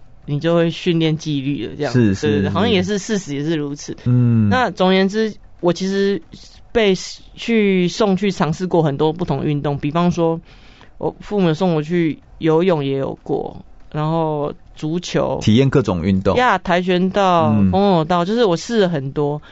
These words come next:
Speaker 1: 那我后来发现我最爱的是空手道跟棒球。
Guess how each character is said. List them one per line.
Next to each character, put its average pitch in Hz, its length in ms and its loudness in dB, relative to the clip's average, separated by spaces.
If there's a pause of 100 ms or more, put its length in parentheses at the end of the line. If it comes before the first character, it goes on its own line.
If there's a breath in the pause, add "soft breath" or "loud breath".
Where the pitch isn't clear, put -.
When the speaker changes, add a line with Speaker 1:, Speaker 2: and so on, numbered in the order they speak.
(140 soft breath)
Speaker 1:
那 247 160 2
我 196 80 4
后 196 300 -2
来 180 100 2
发 185 160 2
现 185 160 0
我 151 80 2
最 185 240 0
爱 170 260 0
的 151 120 -2
是 160 340 -2
空 175 220 0
手 131 240 -2
道 147 280 0 (440 soft breath)
跟 151 880 -2 (140)
棒 147 180 -2
球。 - 240 -10